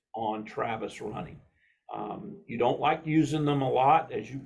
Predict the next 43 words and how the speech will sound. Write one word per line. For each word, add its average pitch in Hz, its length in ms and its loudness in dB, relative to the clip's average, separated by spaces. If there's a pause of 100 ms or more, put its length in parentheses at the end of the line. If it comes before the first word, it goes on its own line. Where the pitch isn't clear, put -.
to 135 80 -8
your 131 160 -2
point, 131 280 -4
Tommy, 131 280 -2
you 123 160 -6
don't 139 180 0
want 139 180 -2
him 156 120 -2
to 117 100 -2
have 117 220 -2
ten 117 160 -8
or 110 80 -6
twelve - 320 -4
carries. 113 340 -4
I 131 100 2
get 127 280 -4
that. - 280 -4 (680)
But 120 360 2 (300)
I 143 60 -2
think 180 260 -6
there's 135 220 0
also, 123 760 2 (220)
um, 110 260 -12 (120)
some 151 320 0
times 135 680 0
when 117 160 -4
they 143 160 2
put - 400 0 (480)
a 113 60 -2
little 160 240 4
bit 151 140 4
of 135 100 2
a 123 80 2
rein 135 540 0
or 117 140 -4
a 113 60 -2
little 135 220 0
bit 131 180 0
of - 80 -4
a 113 80 -6
governor 120 640 -4
on 107 340 -8
Travis, 104 680 -8